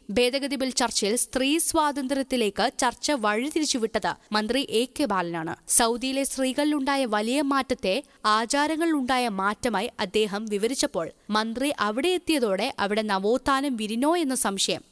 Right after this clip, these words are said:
കെ എൻ എ ഖാദറിലുമുണ്ടായി. അംഗൻവാടി വർക്കർമാരുടെയും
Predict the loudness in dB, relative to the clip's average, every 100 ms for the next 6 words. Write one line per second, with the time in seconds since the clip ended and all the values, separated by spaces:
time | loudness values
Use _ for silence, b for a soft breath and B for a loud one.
0 | 2 2 4 2 0 0 2 2 2 0
1 | 0 -4 -4 -6 -8 _ 0 2 2 2
2 | 2 2 2 0 0 0 2 2 2 2
3 | 0